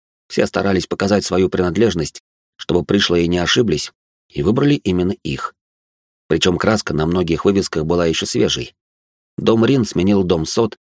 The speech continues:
так что владельцам своих постоялых дворов и таверн пришлось быстро забывать о своём прошлом покровительстве. Управляющие поясом дома приходят и уходят, а кушать людям хочется всегда.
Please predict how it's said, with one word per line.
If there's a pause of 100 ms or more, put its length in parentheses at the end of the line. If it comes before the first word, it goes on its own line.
(280)
так
что
владельцам
своих
постоялых
дворов
и
таверн
пришлось
быстро
забывать (320)
о
своём
прошлом
покровительстве. (920)
Управляющие
поясом
дома
приходят
и
уходят, (280)
а
кушать
людям
хочется
всегда.